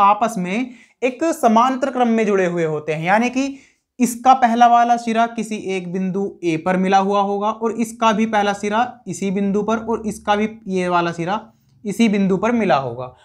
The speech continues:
और जो दूसरे सिरे हैं वो किसी अन्य बिंदु बी पर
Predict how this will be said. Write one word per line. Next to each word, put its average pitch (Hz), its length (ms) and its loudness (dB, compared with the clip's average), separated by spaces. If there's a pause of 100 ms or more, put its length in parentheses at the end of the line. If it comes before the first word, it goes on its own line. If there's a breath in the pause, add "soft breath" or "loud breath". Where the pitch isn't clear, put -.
(160 soft breath)
और 214 100 0
जो 240 100 2
दूसरे 226 360 2
सिरे 262 180 0
हैं 240 280 2
वो 214 260 0 (360 loud breath)
किसी 226 260 0 (460)
अन्य 208 360 0
बिंदु 214 340 -2
बी 190 440 -2
पर 208 260 0